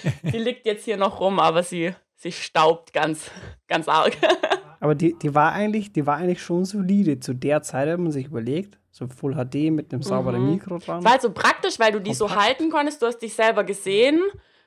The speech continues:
Speaker 2: Ähm, das war easy. Ich hab die dann überall mit hingeschleppt, auch, auch auf Feiern und ja, eben zu den Shootings. Die konnte man auch super so irgendwie so aufstellen mit so einem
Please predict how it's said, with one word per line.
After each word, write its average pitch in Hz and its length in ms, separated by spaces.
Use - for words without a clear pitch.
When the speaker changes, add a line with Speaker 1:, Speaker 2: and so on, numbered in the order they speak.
Speaker 2:
Ähm, 202 220
das 202 180
war 202 180
easy. 277 460
Ich 220 140
hab - 140
die 220 100
dann 202 140
überall 240 480
mit 196 140
hingeschleppt, 254 840
auch, 185 240
auch 175 280
auf 170 160
Feiern 214 720
und 180 360
ja, 185 180
eben 185 220
zu 196 100
den 185 140
Shootings. 240 480
Die 202 80
konnte 202 260
man 180 140
auch - 80
super 233 320
so 175 180
irgendwie 175 220
so 160 100
aufstellen 226 800
mit 196 100
so 202 140
einem 185 280